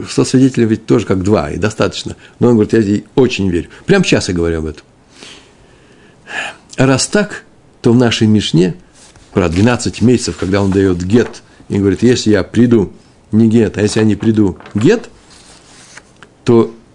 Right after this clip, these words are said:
этот вопрос уже был обойдён. Поэтому Гема-, Мишна и говорит: "Это гет".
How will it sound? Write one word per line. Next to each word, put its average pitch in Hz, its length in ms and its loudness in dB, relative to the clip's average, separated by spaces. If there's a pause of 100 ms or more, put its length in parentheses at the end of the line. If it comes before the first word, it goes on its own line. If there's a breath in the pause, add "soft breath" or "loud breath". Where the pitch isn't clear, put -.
(120)
этот 180 280 -2
вопрос 165 300 0
уже 156 120 4
был 160 160 4
обойдён. 147 380 2
Поэтому 165 460 0
Гема-, 147 380 0
Мишна 139 400 0
и 175 80 2
говорит: 101 400 0 (260)
"Это 226 160 -2
гет". 92 360 -6